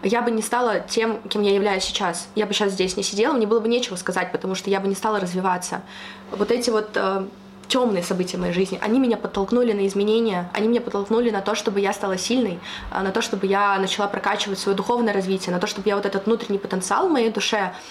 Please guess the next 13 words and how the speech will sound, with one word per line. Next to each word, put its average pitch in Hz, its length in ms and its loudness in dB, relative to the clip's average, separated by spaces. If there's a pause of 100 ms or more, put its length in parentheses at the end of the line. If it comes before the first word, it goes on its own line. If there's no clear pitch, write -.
(220)
наконец-то 226 420 0
проявила 220 380 2
в 196 40 0
эту 190 160 -4
жизнь. 180 340 -2 (280)
Если 247 260 0
бы 208 460 2
меня 220 180 4
тогда 220 220 2
не 214 100 2
дернули 294 380 2
так 202 160 -4
сильно, 180 440 -2